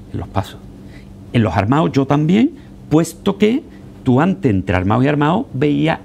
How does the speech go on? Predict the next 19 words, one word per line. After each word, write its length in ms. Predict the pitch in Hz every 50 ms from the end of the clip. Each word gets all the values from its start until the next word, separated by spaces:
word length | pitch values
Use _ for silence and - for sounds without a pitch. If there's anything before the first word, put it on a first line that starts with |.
| - -
a 80 | 127
los 200 | 120 104 - -
hombres. 360 | 185 180 160 127 95 - - - - - - - - - - - - - - - - - - - - -
Era 140 | - 110 139
humano. 400 | 147 123 135 170 180 120 80 71 - - - - - - - - - - - - - - - - - - - - - - - - - - - - - - - - - - - -
Ahora 240 | - 123 113 110 127
no 140 | 139 147
los 140 | 147 110 -
ves, 120 | - 156 - - - - - - - - - - - - - - - -
puesto 240 | 117 110 - - 95
que 80 | - 101
generan 340 | 98 104 113 117 120 123
pantalla 540 | 123 - 135 143 139 - 185 180 185 220 240 - - - - - - -
que 80 | 127
yo 120 | 92 120 117
no 100 | 120 117
veo 100 | 147 147
al 80 | 117
siguiente 480 | - - 107 120 151 147 - - 92